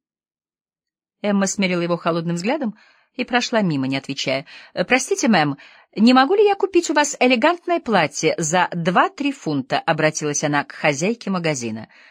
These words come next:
Госпожа Болье улыбнулась. "Здесь, на Флит-стрит, платья стоят, э, много, много дороже", — ласково сказала она с иностранным акцентом.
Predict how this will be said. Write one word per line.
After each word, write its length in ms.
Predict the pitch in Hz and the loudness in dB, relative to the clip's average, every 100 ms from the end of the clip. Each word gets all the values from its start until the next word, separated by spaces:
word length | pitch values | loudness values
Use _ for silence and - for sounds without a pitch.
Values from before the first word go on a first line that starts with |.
| _ - | _ -6
Госпожа 480 | 147 - 147 147 | -6 0 0 0
Болье 360 | 131 135 131 127 | 0 -2 -4 -4
улыбнулась. 760 | 120 123 110 - - - - _ _ _ _ - | -6 -6 -8 -10 -12 -12 -12 _ _ _ _ -10
"Здесь, 600 | 131 131 127 170 190 - | -8 -6 0 2 2 0
на 160 | 170 151 | -2 0
Флит-стрит, 840 | 147 165 208 - - 147 214 - | -2 -4 -4 -8 -4 -4 -4 -6
платья 600 | - 147 143 143 190 214 | -2 2 2 0 -2 -4
стоят, 640 | - - 180 185 202 - | -4 -4 -2 -2 -4 -6
э, 160 | 180 180 | -2 0
много, 720 | 180 175 185 339 226 127 123 - _ _ - | 2 2 4 2 0 -2 -4 -12 _ _ -6
много 720 | 165 170 170 233 381 427 392 | 0 2 4 4 4 -2 -4
дороже", — 800 | 349 320 226 143 117 - 110 - _ _ _ _ _ _ _ | -2 0 0 -2 -2 -8 -10 -14 _ _ _ _ _ _ _
ласково 400 | 151 139 - 135 | 0 0 -2 -10
сказала 480 | 131 139 131 127 131 | -6 -6 -4 -4 -2
она 240 | 131 123 _ _ _ | -4 -6 _ _ _
с 260 | - - - | -14 -12 -6
иностранным 800 | 233 233 - - 135 113 123 - | -6 -6 -8 -6 -6 -6 -8 -10
акцентом. 640 | 175 - - 113 80 - | -12 -10 -12 -12 -14 -20